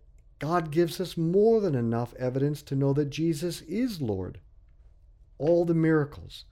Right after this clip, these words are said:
the perfect truth of his moral teaching found in the Sermon on the Mount,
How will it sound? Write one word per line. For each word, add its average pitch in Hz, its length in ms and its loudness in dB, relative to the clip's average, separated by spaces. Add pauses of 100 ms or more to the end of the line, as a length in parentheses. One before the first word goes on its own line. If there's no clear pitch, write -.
(460)
the - 60 -10
perfect 170 460 0
truth 185 360 -2
of 165 80 0
his 143 160 -2
moral 151 300 2
teaching 143 600 -4
found 127 300 -2
in 127 80 0
the 127 80 -2
Sermon 143 360 0
on 135 120 2
the 135 80 2
Mount, 135 420 0